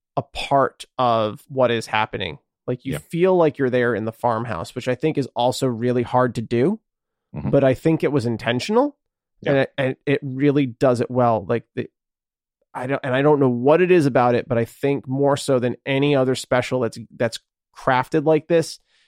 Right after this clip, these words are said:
Speaker 1: it works really well, and it pulls you into it, that you feel like you're, you're in the thick of it and part of the story.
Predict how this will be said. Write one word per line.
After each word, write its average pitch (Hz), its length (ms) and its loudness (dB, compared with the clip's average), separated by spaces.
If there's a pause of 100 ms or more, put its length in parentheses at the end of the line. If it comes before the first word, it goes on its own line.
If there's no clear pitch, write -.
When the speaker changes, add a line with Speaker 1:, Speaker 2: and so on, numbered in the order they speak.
(280)
Speaker 1:
it - 200 -6
works 127 480 -2
really 123 280 0
well, 117 180 0
and 110 80 -2
it - 100 -14
pulls 156 360 0
you 135 160 -4
into 131 300 -2
it, - 120 -2
that 113 120 -4
you 117 60 -12
feel 127 400 -2
like 117 180 0
you're, 107 260 -6
you're 117 280 -6
in 139 220 -2
the 123 80 -4
thick - 240 -6
of 113 100 -4
it - 60 -8
and 113 120 -12
part 113 220 -2
of 104 80 -14
the - 60 -20
story. 110 380 -8